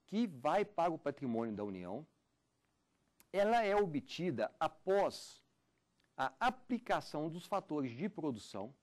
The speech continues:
que são investimentos, estudos, pesquisa, trabalho, tecnologia, aliado a um risco do empreendimento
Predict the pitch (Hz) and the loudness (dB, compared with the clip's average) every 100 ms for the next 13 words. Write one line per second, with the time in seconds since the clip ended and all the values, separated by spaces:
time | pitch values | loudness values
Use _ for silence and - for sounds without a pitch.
0 | _ _ _ _ _ _ _ _ _ - | _ _ _ _ _ _ _ _ _ -8
1 | 143 135 131 143 165 190 - 139 139 151 | -4 0 2 2 2 2 2 0 2 2
2 | 135 - 104 90 - 156 139 - - 190 | 0 -4 -14 -14 -8 -4 -4 -4 0 2
3 | 139 101 - 160 135 - - 185 143 120 | 2 -2 -4 0 0 -2 -2 0 2 0
4 | 120 147 120 110 160 156 127 107 78 _ | -4 -2 -2 2 4 4 2 0 -6 _
5 | _ _ _ 160 170 151 143 117 101 143 | _ _ _ -2 0 4 4 4 2 0
6 | 185 143 92 67 _ _ _ _ _ _ | 2 2 0 -4 _ _ _ _ _ _
7 | _ _ _ _ _ _ _ _ _ _ | _ _ _ _ _ _ _ _ _ _
8 | _ _ _ - 160 160 180 190 165 175 | _ _ _ 4 6 6 6 6 4 0
9 | 139 135 202 - - 117 92 _ _ _ | 0 0 0 0 -8 -10 -10 _ _ _
10 | _ _ _ _ _ _ - 120 160 151 | _ _ _ _ _ _ -6 2 2 2
11 | 135 135 110 107 110 233 - | 0 0 -2 -4 -4 -6 -10